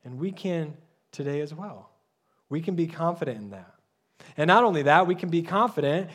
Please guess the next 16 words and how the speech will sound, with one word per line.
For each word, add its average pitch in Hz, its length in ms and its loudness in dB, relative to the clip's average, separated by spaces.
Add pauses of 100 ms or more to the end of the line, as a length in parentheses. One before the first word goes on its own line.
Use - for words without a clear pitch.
(140)
that 151 460 2
goodness 196 420 4
and 170 120 2
mercy 160 320 0
shall 160 560 4
follow 202 640 8
me 151 360 0 (200)
all 170 300 10
the 185 80 2
days 165 300 4
of 170 80 0
our 185 120 8
lives. 196 360 8
I 147 80 6
love 165 260 10
this 202 240 4